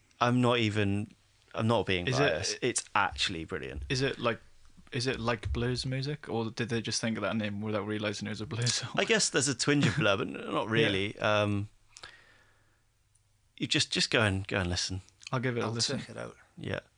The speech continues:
Speaker 1: Yeah.
Speaker 3: I would, <laughs> I would urge anybody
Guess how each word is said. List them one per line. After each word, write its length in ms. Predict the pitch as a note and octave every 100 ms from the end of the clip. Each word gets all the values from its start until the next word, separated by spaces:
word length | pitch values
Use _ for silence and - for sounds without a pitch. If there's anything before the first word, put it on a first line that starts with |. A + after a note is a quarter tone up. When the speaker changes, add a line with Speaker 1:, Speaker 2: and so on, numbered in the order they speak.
| _ _ _ _ _ _ _ _ _ _ _ -
Speaker 1:
Yeah. 180 | G#2+ G#2+ - _ _ -
Speaker 3:
I 160 | A#2+ B2+ A#2+
would, 240 | A2+ - - _
<laughs> 180 | _ -
I 120 | C#3+
would 160 | D#3 C#3
urge 260 | B2+ A2+ - _ _ -
anybody 580 | C3+ C3 A2+ G#2+ G2